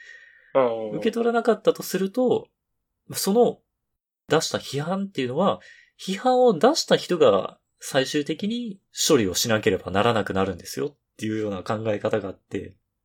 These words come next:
Speaker 1: はあ。
Speaker 2: だから、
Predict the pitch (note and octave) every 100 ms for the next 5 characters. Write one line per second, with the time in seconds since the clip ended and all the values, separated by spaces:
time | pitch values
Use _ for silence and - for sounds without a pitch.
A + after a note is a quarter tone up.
0 | _ _ _ - B2+ A#2 A2 G#2+ G#2+ A2
1 | A2+ A2+ A#2 A#2 A#2+ A#2 A#2 A#2 - _
2 | - C3 B2 A2+ G#2+